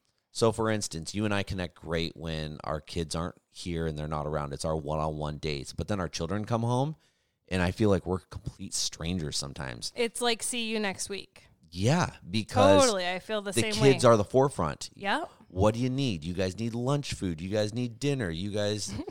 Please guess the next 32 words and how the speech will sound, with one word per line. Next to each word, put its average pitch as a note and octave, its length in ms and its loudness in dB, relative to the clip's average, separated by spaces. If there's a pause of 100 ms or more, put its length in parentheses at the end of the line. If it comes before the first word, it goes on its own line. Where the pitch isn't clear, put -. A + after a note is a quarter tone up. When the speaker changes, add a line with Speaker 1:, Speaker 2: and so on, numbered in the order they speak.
(100)
Speaker 2:
<laughs> - 240 -12
Speaker 1:
need A#2+ 260 -4
sports. D3+ 560 4
Speaker 2:
You - 60 2
guys - 160 6
Speaker 1:
You - 80 8
Speaker 2:
are - 40 6
Speaker 1:
ha-, A#2 60 4
Speaker 2:
so C4+ 340 6
needy. A3+ 420 2
Speaker 1:
they're G#2 120 2
so C3 340 4
needy. A2+ 540 0
Speaker 2:
<laughs> - 40 -20 (1120)
Speaker 1:
But, G#2 600 2
Speaker 2:
Yeah. F3+ 260 -8 (280)
Speaker 1:
you G2+ 180 -2
know, E2+ 400 0
you G2 460 0
wouldn't G#2 580 0
miss F#2 480 -2
a F2+ 60 0
doctor's D#2+ 420 -2
appointment D2+ 500 -10
for F2 80 -10
Speaker 2:
That's E2+ 140 -2
Speaker 1:
your C4+ 120 0
Speaker 2:
right. - 80 -4
Speaker 1:
kids. D2 360 -4
You F2+ 200 -2
wouldn't G#2+ 340 0
miss, F#2 520 -2